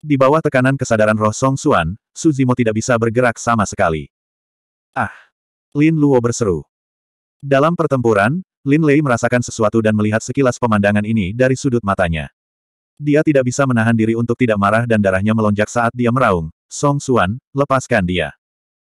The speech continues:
Dalam pertempuran tingkat ini,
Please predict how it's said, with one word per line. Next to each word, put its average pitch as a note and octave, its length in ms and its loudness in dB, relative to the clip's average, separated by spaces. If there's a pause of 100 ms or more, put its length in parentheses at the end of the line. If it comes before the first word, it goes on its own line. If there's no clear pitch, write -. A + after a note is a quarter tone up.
(680)
Dalam D3 320 2
pertempuran B2+ 480 0
tingkat B2 320 -2
ini, G2+ 320 -2